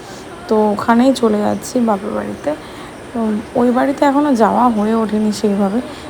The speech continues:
যেহেতু প্রথম থেকে ওকে নিয়ে আমি এখানেই আছি। তো দেখো এখন চলে এসেছি। আজকে ওর সাড়ে তিন মাসের ভ্যাকসিনটা দিতে একটু দেরি হয়ে গেল, মানে, আহ, যেহেতু একটু সর্দি টর্দি ছিল,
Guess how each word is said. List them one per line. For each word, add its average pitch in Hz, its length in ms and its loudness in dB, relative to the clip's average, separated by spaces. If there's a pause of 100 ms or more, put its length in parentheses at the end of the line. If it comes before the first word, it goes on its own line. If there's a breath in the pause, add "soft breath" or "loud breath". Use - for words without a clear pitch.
(160)
যেহেতু 247 300 6 (100)
প্রথম 269 280 2
থেকে 285 160 6
ওকে 247 220 6
নিয়ে 262 160 6
আমি 247 160 6
এখানেই 240 380 2
আছি। 185 360 -2 (540 loud breath)
তো 247 60 -2
দেখো 233 260 6
এখন 262 240 6
চলে 233 320 4
এসেছি। 233 220 0
আজকে 202 420 -2
ওর 240 200 4 (340 loud breath)
সাড়ে 202 380 4
তিন 254 100 2
মাসের 254 360 2
ভ্যাকসিনটা 226 540 0
দিতে 208 260 -2
একটু 226 200 -2
দেরি 208 340 0
হয়ে 196 200 0
গেল, 185 140 -4 (600 loud breath)
মানে, 226 320 0 (220)
আহ, 208 300 -4
যেহেতু 233 640 0 (360 loud breath)
একটু 240 220 0
সর্দি 208 360 0
টর্দি 226 320 0
ছিল, 214 340 -2